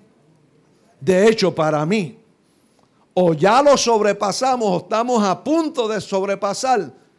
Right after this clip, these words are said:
en términos de niveles de corrupción moral espiritual lo que pasó en aquella época. Porque estamos hablando, amado, de nuestros más altos foros de gobierno, poniéndose de acuerdo a mentir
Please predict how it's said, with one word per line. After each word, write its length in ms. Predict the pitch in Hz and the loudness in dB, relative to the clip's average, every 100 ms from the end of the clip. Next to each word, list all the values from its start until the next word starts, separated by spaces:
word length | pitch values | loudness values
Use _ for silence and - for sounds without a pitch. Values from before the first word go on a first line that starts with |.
| _ - | _ -2
en 240 | 180 165 | -2 0
términos 600 | - 196 226 240 226 226 | 0 0 0 -4 -2 -2
de 140 | 185 190 | -2 -2
niveles 460 | 180 175 226 233 | -2 0 0 0
de 100 | 196 | -2
corrupción 600 | 196 202 180 180 - 220 | -4 -4 -4 -6 -4 -4
moral 360 | 214 208 202 208 | -4 -4 -4 -4
espiritual 600 | 202 208 214 214 233 233 | -4 -8 -10 -6 -4 -2
lo 120 | 170 | -2
que 140 | 147 143 | -4 -8
pasó 340 | 131 117 165 | -8 -8 -8
en 120 | 180 | -6
aquella 420 | 156 143 147 131 | -8 -8 -10 -8
época. 400 | 123 123 - - _ _ _ _ _ _ _ _ _ _ _ _ _ _ _ _ _ _ _ _ _ _ - | -12 -16 -20 -20 _ _ _ _ _ _ _ _ _ _ _ _ _ _ _ _ _ _ _ _ _ _ -20
Porque 220 | - 120 | -16 -14
estamos 380 | - 123 156 196 | -10 -8 -4 -2
hablando, 440 | 180 156 202 196 | -2 -4 -4 -4
amado, 420 | 147 165 202 190 | -4 -4 -2 -4
de 180 | 135 131 | -4 -8
nuestros 460 | 123 120 - 117 104 | -10 -12 -12 -14 -12
más 460 | 117 151 175 - _ | -8 -6 -8 -14 _
altos 720 | 139 156 190 - 196 185 - _ _ _ _ _ _ _ _ _ | -6 -4 -4 -8 -10 -10 -16 _ _ _ _ _ _ _ _ _
foros 480 | - 151 147 185 185 | -6 -2 -2 -2 -6
de 140 | 147 | -6
gobierno, 600 | 123 113 101 151 196 175 92 _ _ _ _ _ _ _ _ _ _ _ _ _ _ _ _ _ _ _ _ _ - | -6 -8 -8 -6 -6 -8 -14 _ _ _ _ _ _ _ _ _ _ _ _ _ _ _ _ _ _ _ _ _ -8
poniéndose 680 | 139 131 135 170 196 - 180 | -4 -4 -4 -4 -4 -4 -4
de 80 | |
acuerdo 400 | 147 135 165 202 | -4 -2 -4 -2
a 60 | 185 | -6
mentir 600 | 143 113 104 156 214 170 | -6 -10 -8 -6 -6 -8